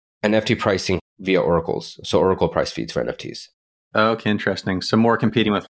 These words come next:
Speaker 2: Upshot, I guess, on the N F T pricing side.
Speaker 1: That's right.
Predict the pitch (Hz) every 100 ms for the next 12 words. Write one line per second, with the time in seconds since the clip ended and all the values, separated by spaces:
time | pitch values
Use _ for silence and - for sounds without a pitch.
0 | 104 104 - 101 101 104 98 - 98 98
1 | 101 98 101 - 98 - 107 - 107 107
2 | - _ _ _ _ - 87 - 87